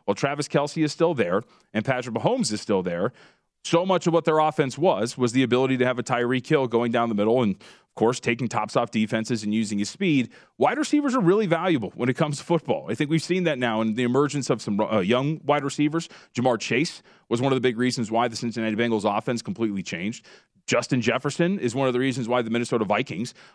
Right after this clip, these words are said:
are now considered, uh, by some, including me, a really dangerous offensive team coming into this year. Wide receiver has value in today's National Football League. It's why we saw some shipping off of some rec-, receivers and some teams willing to pay them big money,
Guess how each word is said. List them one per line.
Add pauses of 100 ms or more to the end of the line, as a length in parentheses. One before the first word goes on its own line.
are
now
considered,
uh,
by
some,
including
me, (260)
a
really
dangerous
offensive
team
coming
into
this
year. (340)
Wide
receiver
has
value
in
today's
National
Football
League. (180)
It's
why
we
saw
some
shipping
off
of
some
rec-,
receivers (240)
and
some
teams
willing
to
pay
them
big
money,